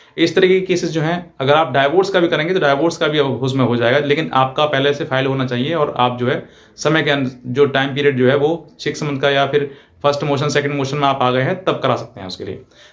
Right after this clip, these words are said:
तो ये, ये conditions हैं। तो ये जो, मतलब जो compromise के आधार पर केसेस हो सकते हैं। अब बात करते हैं, जैसे मान लो ये मैंने आपको बताया husband wife का, दूसरे भी हो सकते हैं, जैसे तीन सौ तेईस, पाँच सौ सात, पाँच सौ छः के हो सकते हैं,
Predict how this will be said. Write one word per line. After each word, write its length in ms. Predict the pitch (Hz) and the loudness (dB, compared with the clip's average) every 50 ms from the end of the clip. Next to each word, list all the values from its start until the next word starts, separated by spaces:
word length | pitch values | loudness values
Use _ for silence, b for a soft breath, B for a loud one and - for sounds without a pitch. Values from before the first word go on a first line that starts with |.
| b _ | b _
तो 60 | 180 | 0
ये, 360 | 180 190 208 214 196 190 - - | 4 6 6 6 6 4 -2 -6
ये 220 | 139 123 165 185 | -4 0 0 0
conditions 420 | 180 175 147 147 143 143 139 - - | 2 0 -2 -2 -2 -2 -4 -4 -4
हैं। 160 | 123 - b b b b b b | -6 -10 b b b b b b
तो 80 | - 190 | 0 2
ये 220 | 180 147 165 180 | 4 6 6 4
जो, 420 | 202 202 214 220 220 214 - 127 123 | 6 6 4 4 4 4 2 -4 -6
मतलब 340 | 131 151 151 170 190 160 127 | -4 -2 0 0 0 0 -2
जो 320 | 123 151 170 190 208 220 | -2 0 2 4 4 4
compromise 680 | 208 - - 147 156 156 147 175 180 175 160 156 156 - | 2 2 -2 -2 -2 0 0 0 0 2 0 0 0 -2
के 100 | - 170 | 0 0
आधार 280 | 147 127 131 139 143 | 0 2 2 2 2
पर 120 | 143 - - | 2 0 -2
केसेस 480 | - - 143 135 151 160 156 - - - - | 0 0 0 0 0 -2 -4 -6 -12 -10 -4
हो 100 | 139 156 | -2 0
सकते 240 | 156 147 147 - 127 | 0 0 0 0 -2
हैं। 220 | 113 98 90 - - - | -2 -2 -4 -10 -6 -4
अब 80 | 143 139 | -2 0
बात 240 | 135 156 160 160 | 2 2 2 0
करते 160 | 170 165 175 175 | -2 -4 -2 -2
हैं, 60 | 175 | -2
जैसे 80 | 175 | 0
मान 120 | 170 165 165 | 0 2 2
लो 60 | 170 | 4
ये 120 | 165 165 | 4 2
मैंने 160 | 160 160 160 165 | 2 0 -2 -2
आपको 220 | 156 160 - 160 | -4 0 0 0
बताया 200 | 156 151 156 160 | 0 2 0 0
husband 200 | 147 139 147 151 | 0 0 0 0
wife 160 | 147 143 143 - | 0 0 -2 -2
का, 80 | 160 151 | -6 -6
दूसरे 360 | 135 131 156 175 - 214 208 | -4 -2 -2 2 4 4 4
भी 60 | 190 | 4
हो 60 | 170 | 2
सकते 180 | 147 139 139 147 | 0 0 -2 -4
हैं, 80 | 151 | -2
जैसे 100 | 147 170 | -2 -4
तीन 160 | 165 - 160 151 | -4 -4 -6 -4
सौ 60 | 156 | -2
तेईस, 140 | - 156 147 | -2 -2 0
पाँच 180 | 156 147 143 | 0 0 0
सौ 40 | 135 | 0
सात, 140 | 151 139 - | -2 -2 0
पाँच 140 | 143 143 131 | -2 -4 -4
सौ 60 | - | 0
छः 140 | - 143 131 | 0 2 2
के 80 | 139 | 2
हो 60 | 135 | 2
सकते 220 | 127 131 131 - 131 | 0 -2 -4 -4 -4
हैं, 240 | 135 135 135 - | -4 -4 -6 -10